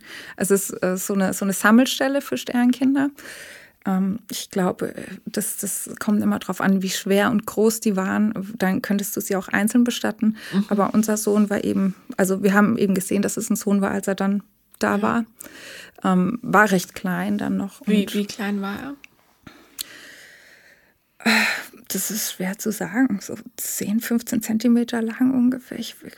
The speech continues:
Speaker 1: ich bin ganz schlecht im Schätzen.
Speaker 2: Mhm. Das,
Speaker 1: Also
Speaker 2: ja,
Speaker 1: ungefähr
Speaker 2: das wäre schon ein bisschen
Speaker 1: so.
Speaker 2: sehr groß, aber
Speaker 1: Ja, der war,
Speaker 2: ja.
Speaker 1: also man hat ja auch alle schon erkannt.
Speaker 2: Mhm.
Speaker 1: Also ich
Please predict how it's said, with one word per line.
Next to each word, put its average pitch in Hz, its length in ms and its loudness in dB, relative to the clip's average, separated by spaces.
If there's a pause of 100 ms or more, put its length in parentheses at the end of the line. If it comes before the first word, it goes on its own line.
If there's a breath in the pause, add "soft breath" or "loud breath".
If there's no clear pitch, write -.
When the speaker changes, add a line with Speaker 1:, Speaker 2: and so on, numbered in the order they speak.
Speaker 1:
ich - 220 -16
bin 226 220 2
ganz 214 200 0
schlecht 226 260 -4
im 233 80 0
Schätzen. 214 600 -4 (180)
Speaker 2:
Mhm. 196 340 -2 (200)
Das, - 220 -10 (1040)
Speaker 1:
Also - 200 -20
Speaker 2:
ja, 185 200 2
Speaker 1:
ungefähr - 20 -2 (200)
Speaker 2:
das 240 100 -4
wäre 180 240 0
schon 180 200 -6
ein 170 40 -4
bisschen 233 220 0
Speaker 1:
so. - 40 0
Speaker 2:
sehr 185 160 2
groß, - 300 -10
aber 170 220 -6 (680 loud breath)
Speaker 1:
Ja, 233 240 0
der 247 200 2
war, 190 100 -2
Speaker 2:
ja. - 120 4
Speaker 1:
also 226 240 2
man 226 260 6
hat 226 120 -2
ja 247 140 2
auch - 120 -4
alle 233 220 -2
schon 226 220 0
erkannt. 208 500 2
Speaker 2:
Mhm. 202 60 -4
Speaker 1:
Also 196 240 2 (380 loud breath)
ich - 260 -4